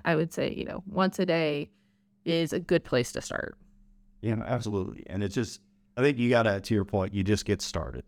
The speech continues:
Speaker 2: You know, set your
Speaker 1: Yeah.
Speaker 2: goals small and see what happens because, uh, it's gonna vary by business.
Speaker 1: Mm-hmm.
Speaker 2: So I think, yeah, start out with a, with a low number, whether it's once a day or once a week,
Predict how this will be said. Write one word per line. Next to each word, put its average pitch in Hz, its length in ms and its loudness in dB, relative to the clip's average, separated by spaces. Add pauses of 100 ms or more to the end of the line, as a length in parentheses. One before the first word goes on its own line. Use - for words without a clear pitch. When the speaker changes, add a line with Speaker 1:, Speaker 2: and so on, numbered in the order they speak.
(140)
Speaker 2:
You 95 80 -2
know, 95 180 6
set 113 240 2
your 117 120 2
Speaker 1:
Yeah. 110 60 -2
Speaker 2:
goals 107 240 4
small 92 540 4
and 92 160 -2
see - 160 2
what 90 160 0
happens - 500 -6
because, 85 520 -2 (680)
uh, 87 280 0
it's - 200 -2
gonna 101 180 6
vary 92 300 2
by 82 200 -4
business. - 640 -12
Speaker 1:
Mm-hmm. - 140 -20
Speaker 2:
So 110 140 2
I 101 80 6
think, 107 240 2
yeah, 98 180 6
start 110 380 0
out 107 180 6
with 92 160 0
a, 92 140 2
with 90 180 -6
a - 20 -4
low 92 180 0
number, 92 260 0
whether 87 240 0
it's - 120 -10
once 101 220 0
a 107 60 2
day 92 180 2
or 92 80 0
once 95 300 -6
a - 20 -10
week, 87 400 -4